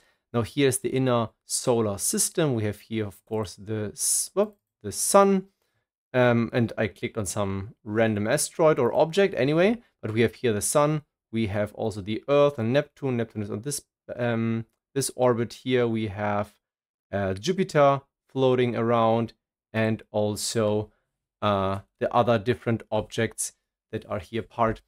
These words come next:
of the solar system. Now let's make it a short stop so things are not moving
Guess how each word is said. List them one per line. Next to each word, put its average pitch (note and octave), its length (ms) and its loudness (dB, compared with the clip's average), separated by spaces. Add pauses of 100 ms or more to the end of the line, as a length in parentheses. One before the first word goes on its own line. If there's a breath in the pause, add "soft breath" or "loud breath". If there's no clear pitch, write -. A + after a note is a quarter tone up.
(120)
of B2 120 -4
the B2+ 100 0
solar A#2+ 200 2
system. B2+ 260 2
Now A#2+ 100 6
let's B2 240 2 (320 soft breath)
make C3 280 4
it A#2 220 -2 (280)
a A2+ 60 -4
short G#2+ 460 0
stop - 400 2
so G#2+ 280 0
things A2+ 360 -4
are A2+ 100 -4
not G#2+ 280 -2
moving G#2+ 420 -2